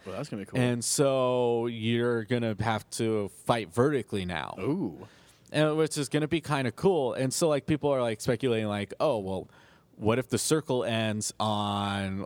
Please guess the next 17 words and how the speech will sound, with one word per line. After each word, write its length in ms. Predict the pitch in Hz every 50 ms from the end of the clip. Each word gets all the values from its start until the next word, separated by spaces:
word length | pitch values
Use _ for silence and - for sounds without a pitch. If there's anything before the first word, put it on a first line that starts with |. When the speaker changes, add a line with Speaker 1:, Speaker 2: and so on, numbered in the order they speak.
| -
Speaker 2:
like, 260 | - 107 104 101 - -
one 300 | 101 101 107 110 107 101
building 680 | 92 117 135 147 139 117 113 104 101 98 95 92 92 _ - - - - - -
and 200 | 104 104 104 104
there's, 220 | 101 98 90 -
like, 220 | 101 90 92 - -
ten 280 | - 107 107 107 101
teams 380 | - - 113 110 110 101 92 90
in 140 | 95 92 90
the 80 | 92
building? 640 | 85 - 120 123 117 101 95 87 85 80 78 85 - _ _ _ _ - - - - -
Like, 160 | 104 101 - -
how 200 | - 117 110 104
frightening 640 | - - - - 127 120 123 101 113 104 98 95
that's 220 | 92 95 95 - -
gonna 240 | - 98 90 85 80
be." 440 | - 117 104 90 80 80 85 -